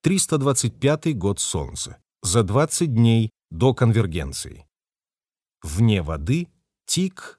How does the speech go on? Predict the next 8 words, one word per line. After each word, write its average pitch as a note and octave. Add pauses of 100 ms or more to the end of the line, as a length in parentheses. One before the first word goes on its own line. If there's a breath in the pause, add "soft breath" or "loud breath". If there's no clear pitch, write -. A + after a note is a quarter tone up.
плавает G#2
в -
вине. D2 (600)
Поговорки G2 (180)
тиков. - (1400)
Ранние G3
продавцы D#3+
фруктов -